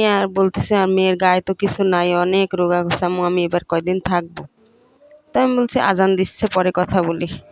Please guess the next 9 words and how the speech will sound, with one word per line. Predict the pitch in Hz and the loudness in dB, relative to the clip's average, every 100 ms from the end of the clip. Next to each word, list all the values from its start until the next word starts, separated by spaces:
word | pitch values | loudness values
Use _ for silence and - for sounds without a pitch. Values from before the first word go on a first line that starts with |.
| - | -10
এখানে | 220 254 233 | -6 -4 -2
আজান | 196 196 208 208 | -2 0 -2 -2
দিচ্ছিল, | 202 202 - 202 196 | -4 -8 -8 -4 -2
এই | 185 | -4
জন্য | 190 196 202 | -6 -6 -4
আর | 208 202 196 196 190 | -4 -4 -6 -10 -10
ভিডিওটা | 185 175 196 190 208 | -12 -6 -8 -6 -8
দিতে | 180 185 202 | -8 -8 -6
পারিনি। | - 190 185 196 208 | -4 -4 -4 -2 -2